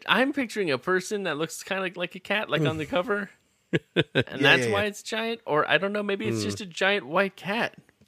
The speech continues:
Speaker 2: It's not just a regular size
Speaker 1: Can't
Speaker 2: cat? What if
Speaker 1: tell.
Speaker 2: it's just a
Speaker 1: It's,
Speaker 2: regular
Speaker 1: it's a
Speaker 2: size
Speaker 1: giant cat,
Speaker 2: All right,
Speaker 1: white
Speaker 2: we'll find
Speaker 1: cat,
Speaker 2: out.
Speaker 1: but I
Speaker 2: We'll
Speaker 1: can't
Speaker 2: find
Speaker 1: tell
Speaker 2: out.
Speaker 1: if it's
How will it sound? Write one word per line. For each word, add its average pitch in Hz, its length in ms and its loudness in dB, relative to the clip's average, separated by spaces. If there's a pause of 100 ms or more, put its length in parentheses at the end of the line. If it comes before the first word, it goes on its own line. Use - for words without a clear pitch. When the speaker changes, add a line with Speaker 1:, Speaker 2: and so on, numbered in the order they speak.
Speaker 2:
It's - 140 -8
not 156 140 0
just 156 180 -4
a 147 60 4
regular 143 340 4
size 185 240 0
Speaker 1:
Can't 220 260 2
Speaker 2:
cat? 143 60 0
What 156 40 8
if - 40 6
Speaker 1:
tell. 208 140 8
Speaker 2:
it's 127 80 4
just 165 160 -2
a - 20 -4
Speaker 1:
It's, 160 60 2
Speaker 2:
regular 165 220 2
Speaker 1:
it's 180 80 -2
a - 20 0
Speaker 2:
size 208 180 0
Speaker 1:
giant 226 400 0
cat, 196 380 2
Speaker 2:
All 101 60 -2
right, 101 60 0
Speaker 1:
white 180 80 6
Speaker 2:
we'll 180 60 2
find - 200 4
Speaker 1:
cat, 170 80 6
Speaker 2:
out. - 20 -6
Speaker 1:
but 156 100 0
I - 60 -4
Speaker 2:
We'll - 80 -6
Speaker 1:
can't 196 100 2
Speaker 2:
find 190 60 -6
Speaker 1:
tell 175 120 4
Speaker 2:
out. 156 80 0
Speaker 1:
if 151 60 -8
it's 127 200 -4